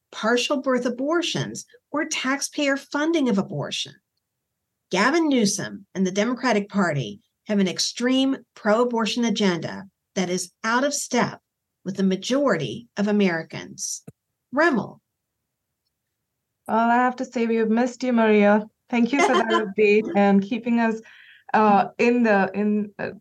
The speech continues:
Speaker 2: updated on what's happening right now in the world today when it comes to pro-life. So, um, thanks for that. Uh, you and I are very excited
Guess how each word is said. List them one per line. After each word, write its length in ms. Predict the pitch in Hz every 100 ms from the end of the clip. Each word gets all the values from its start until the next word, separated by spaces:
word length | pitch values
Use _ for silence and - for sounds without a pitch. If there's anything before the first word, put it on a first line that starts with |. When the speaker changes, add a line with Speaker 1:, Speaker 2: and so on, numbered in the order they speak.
| -
Speaker 2:
updated 520 | 214 196 220 220 233
on 140 | 214 196
what's 180 | 202 202
happening 440 | 214 185 202 196
right 220 | 190 185
now 360 | 185 170 208 247
in 100 | 202
the 100 | 185
world 260 | 175 175 185
today 260 | 202 190
when 140 | 185 185
it 220 | 185 175
comes 240 | 190 175 185
to 80 | -
pro-life. 500 | - - - - -
So, 380 | - 185 - - - _ _ _ -
um, 520 | - 196 185 185 185 - _ _ _ _ _
thanks 220 | 190 190 190
for 80 |
that. 360 | 226 185 180 247 - _ _ _ _ _ -
Uh, 200 | 190 185
you 240 | 196 233 240
and 140 | 247
I 340 | 226 220 311 370 -
are 320 | 185 190 190 190 -
very 240 | 180 196
excited 580 | 233 233 175 160 190 240